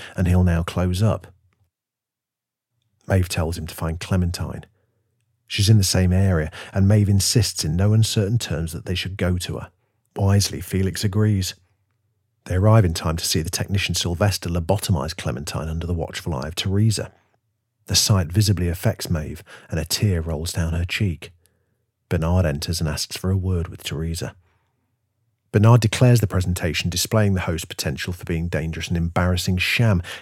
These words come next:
adding he also knows her team were behind the stray and its satellite transmission. He puts aside his disappointment in favour of more pressing concerns, namely that the hosts are on the verge of consciousness. He tells her he needs to show her something, and they leave together.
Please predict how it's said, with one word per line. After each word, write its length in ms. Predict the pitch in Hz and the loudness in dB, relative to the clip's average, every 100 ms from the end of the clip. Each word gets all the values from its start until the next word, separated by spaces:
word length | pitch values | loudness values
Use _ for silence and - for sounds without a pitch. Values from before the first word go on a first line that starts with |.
| - | 0
adding 260 | 107 101 | 4 4
he 160 | 95 117 | 4 4
also 300 | 123 131 92 | 4 2 2
knows 260 | 82 85 - | 2 0 -2
her 100 | 90 | -2
team 280 | - 95 | 0 0
were 100 | 87 | 0
behind 380 | 85 90 98 92 | 0 0 2 2
the 60 | 90 | 2
stray 400 | - - 107 87 | 0 2 0 2
and 100 | 76 | -2
its 140 | - | -2
satellite 460 | - 104 - 80 - | 2 2 2 -2 -2
transmission. 680 | - 90 87 113 110 - 71 _ _ _ _ _ | 0 0 4 4 2 -2 -8 _ _ _ _ _
He 120 | - | -2
puts 260 | 98 131 - | 0 0 0
aside 320 | 110 120 113 | 4 6 6
his 100 | 95 | 4
disappointment 680 | 87 87 90 - 58 85 92 | 0 -4 -4 -4 -4 -2 -2
in 60 | |
favour 380 | 90 104 95 92 | 0 2 2 2
of 100 | 95 | 2
more 140 | 101 98 | 2 2
pressing 420 | - 110 - 90 | 2 2 4 0
concerns, 640 | 85 78 85 69 73 - - - | -2 -2 -2 -4 -6 -10 -12 -4
namely 320 | 90 90 87 | 2 4 4
that 160 | 87 - | 2 0
the 180 | 71 - | 0 4
hosts 380 | 110 92 - 78 | 2 2 -6 -4
are 40 | |
on 100 | 78 | -2
the 60 | 80 | -4
verge 300 | 82 80 80 | -4 -4 -4
of 140 | 87 | -8
consciousness. 720 | - 107 101 90 - - - - _ _ _ _ _ | -2 2 2 0 -4 -6 -8 -10 _ _ _ _ _
He 80 | _ | _
tells 280 | - 98 85 | 2 2 2
her 100 | 82 | 0
he 40 | |
needs 200 | 78 80 | -2 -4
to 100 | - | -4
show 240 | 95 - 95 | -2 0 2
her 80 | 90 | 2
something, 420 | - 69 - - _ _ | 0 -4 -8 -10 _ _
and 80 | - | -6
they 60 | 82 | -4
leave 240 | 76 76 | -4 -6
together. 460 | - 82 90 80 | -6 -2 0 0